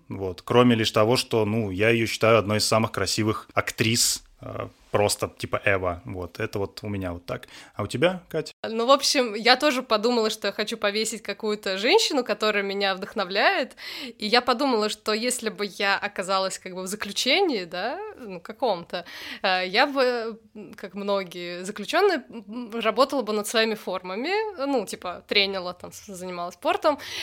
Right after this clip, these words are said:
Speaker 2: и, возможно, э, меня бы вдохновляла Синди Кроуфорд, э,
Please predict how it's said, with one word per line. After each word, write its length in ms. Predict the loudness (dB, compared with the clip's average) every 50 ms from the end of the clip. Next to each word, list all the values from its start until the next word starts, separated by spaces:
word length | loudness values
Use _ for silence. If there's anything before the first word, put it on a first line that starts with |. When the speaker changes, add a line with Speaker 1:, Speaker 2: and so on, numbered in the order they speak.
| -10 -8 -4
Speaker 2:
и, 240 | -2 0 0 0 2
возможно, 560 | 0 0 0 2 4 4 4 4 4 2 2 2 2 2 0 0 0 0 2 2 0 0
э, 20 |
меня 240 | -2 0 2 2 2
бы 120 | 2 0 -4
вдохновляла 800 | -6 -10 -8 -8 -8 -6 0 2 4 4 6 6 4 4 4 2
Синди 360 | -2 -2 -2 0 0 0 -2 -4
Кроуфорд, 680 | -4 -4 -4 -4 -4 -4 0 0 0 0 0 -4 -4 -4
э, 580 | -2 0 2 2 2 2 2 2 0 -2 -4